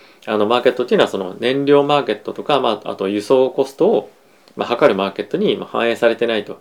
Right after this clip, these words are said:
いうようなことが、まあ、記事が、の中に書かれていたので、まあ、今後いっぱい一ヶ月とか半月っていうタイミングで、ドーンとこのあたりが織り込まれていくと、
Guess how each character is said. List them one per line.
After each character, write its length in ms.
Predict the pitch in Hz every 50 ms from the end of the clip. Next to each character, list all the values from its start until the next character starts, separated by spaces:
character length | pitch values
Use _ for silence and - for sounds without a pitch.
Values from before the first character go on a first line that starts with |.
| _ -
い 80 | 113 117
う 20 |
よ 140 | 127 165 165
う 20 |
な 80 | 113 95
こ 100 | - 123
と 100 | - 156
が、 220 | 185 202 147 - - - - - - - _
ま 80 | - -
あ、 0 |
記 140 | - - 120
事 140 | 98 98
が、 140 | 87 85 - - _ -
の 120 | 107 104
中 220 | 104 120 143 - 110
に 100 | 98 - -
書 60 | 104
か 100 | - 107
れ 100 | 98 82
て 80 | -
い 60 | - -
た 100 | - 113
の 100 | 117 135
で、 240 | 170 202 143 107 - - - - - - _
ま 80 | - -
あ、 20 |
今 180 | - 127 123 120
後 120 | 120 120
い 40 | 120
っ 40 | 117
ぱ 160 | - - 104
い 40 | 98
一 80 | -
ヶ 140 | - 131 113
月 160 | 202 - -
と 80 | - -
か 100 | - 107
半 280 | - - 113 110 110 107
月 220 | - - - 123
っ 60 | 113
て 120 | - - 98
い 80 | 95
う 60 | 95 - _
タ 140 | - - 117
イ 40 | 113
ミ 120 | 117 117
ン 60 | 113 117
グ 80 | 131
で、 340 | 135 208 175 131 98 - - _ _ _ _ _ _ _ _ _ _ _ _ _ _ _ _ _ _
ド 160 | - 120 117 113
ー 40 |
ン 40 | 101
と 100 | - 95
こ 120 | - - 107
の 60 | 107
あ 60 | 107
た 100 | 110 104
り 80 | 95 87
が 100 | - - -
織 140 | 107 104 104
り 60 | 104
込 40 | 113
ま 80 | 107 107
れ 80 | 101
て 80 | - 110
い 80 | 104
く 80 | - -
と、 300 | - 202 202 135 98